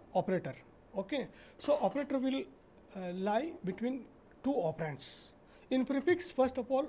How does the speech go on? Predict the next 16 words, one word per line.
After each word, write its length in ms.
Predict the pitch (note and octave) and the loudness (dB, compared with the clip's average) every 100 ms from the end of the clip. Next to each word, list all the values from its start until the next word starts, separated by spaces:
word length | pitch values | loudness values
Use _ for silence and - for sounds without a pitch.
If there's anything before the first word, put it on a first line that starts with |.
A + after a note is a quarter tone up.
| - | -2
operand 360 | E3 - B3+ B3 | -4 0 0 0
will 120 | A#3 | -2
come 300 | G3 A#3 D4 - - | -2 -2 -6 -16 0
followed 240 | F#3 A3 | 2 4
by 100 | A3 | 2
the 100 | A#3 | 2
two 140 | B3+ A#3+ | 2 4
operands. 680 | G3 - B2 A#2+ - - - - - - - - - - | 4 2 -10 -8 -8 -10 -14 -20 -20 -20 -20 -20 -12 -12
Okay. 300 | F#3+ F#4 G3 - - - | -4 -4 -4 -12 -12 0
So, 120 | C#4 | 4
let 180 | C#4 D4 | 4 2
us 100 | D4 | 2
convert 400 | A#3+ G#3 A#3+ A#3+ | 2 4 2 2
first 220 | A#3+ A#3+ | 0 0
of 120 | G#3 | 0
all 140 | G3 | 0